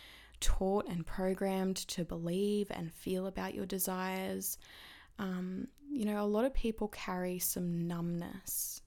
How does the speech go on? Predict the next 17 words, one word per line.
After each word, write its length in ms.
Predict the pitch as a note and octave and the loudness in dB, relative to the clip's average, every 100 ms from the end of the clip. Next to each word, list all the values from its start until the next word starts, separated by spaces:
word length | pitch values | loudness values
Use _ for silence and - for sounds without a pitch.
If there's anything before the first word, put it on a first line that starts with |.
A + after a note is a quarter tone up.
| - | -6
when 140 | G3 | -4
it 100 | F#3 | -4
comes 360 | - G3 F3+ - | -6 -6 -4 -6
to 60 | |
their 140 | G#3 F#3+ | -6 -8
desires. 640 | G3 G3 G3 G3+ G#3 G#3 | -8 -6 -8 -8 -8 -8
They 200 | - G#3 | -4 -4
feel 440 | F3 - F#3+ F#3 F#3 | -4 0 2 2 2
a 80 | |
sense 440 | F3+ - F3+ - - | 0 -2 0 0 0
of, 360 | F3+ F3+ F3 - - - - - - - - - | 2 2 0 -6 -14 -16 -18 -20 -20 -20 -12 -4
um, 420 | F#3 F3 E3+ F3 | -2 0 -2 -2
a 80 | - | 0
lack 320 | F3+ F#3+ - | 0 0 0
of 100 | G3 | -2
sensation, 1160 | - F#3 F3 - F3+ F3+ F#3+ - A3 A3 A#3 A#3+ | 0 0 0 0 2 0 0 0 2 2 4 4
so 560 | - F#3 F3 F3 F3 | 2 2 2 2 0